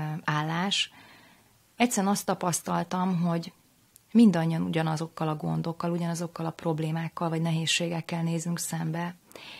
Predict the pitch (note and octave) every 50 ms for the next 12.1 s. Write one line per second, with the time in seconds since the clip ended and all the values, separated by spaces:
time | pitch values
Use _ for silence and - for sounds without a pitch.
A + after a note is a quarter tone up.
0 | - - _ - F3+ F3 F3 F3 - - - F#3 F3+ F3+ F#3 F#3+ F#3 - _ _
1 | _ _ _ _ _ - G3 F3+ F3+ - E3+ D#3+ E3+ E3+ F3 F3+ F3+ E3+ F#3+ F#3
2 | F3+ F3+ E3+ E3 F3+ F#3 F3+ F#3 F#3 F#3 F#3 F3 - - - F#3 F3+ F3+ - -
3 | _ - G3 F#3 F3 E3+ F3 E3 - - F#3+ F3 E3+ E3 E3 - F#3 F3+ F3 F3
4 | - F3+ F3+ E3+ F#3+ F#3 F3 E3+ E3+ E3+ E3+ E3 E3+ F3 F3+ - - - - -
5 | - - - - F#3 F3 E3 D#3 D3+ - - D#3+ D#3 - - F3+ E3+ E3+ E3 E3
6 | F3+ F3+ - - - E3+ - - F3+ F3 - F3 E3+ E3+ F3 F3+ G3+ F3+ E3+ F3+
7 | F3+ E3+ F3+ F3 E3+ E3 E3+ E3+ E3+ E3+ - - E3+ F3 F3 E3+ - F3+ E3 E3+
8 | D#3+ E3 E3+ - - F3 - - F#3 E3+ - F#3 F#3 F3+ F3+ E3+ E3 D#3+ D#3 E3+
9 | E3 E3 E3 E3+ E3 - - - - - - E3+ F3 - - F3 E3+ E3 E3 E3+
10 | D#3+ D#3+ D#3+ D#3+ D#3+ E3 E3 E3 E3 E3+ F3 E3 E3 - - F3+ F3+ E3+ D#3+ -
11 | F#3+ F#3 F3 F3 - - - F#3+ F3 F3 F3+ F#3+ F3 E3+ E3+ E3+ D#3+ E3+ E3+ E3+
12 | F3 F3+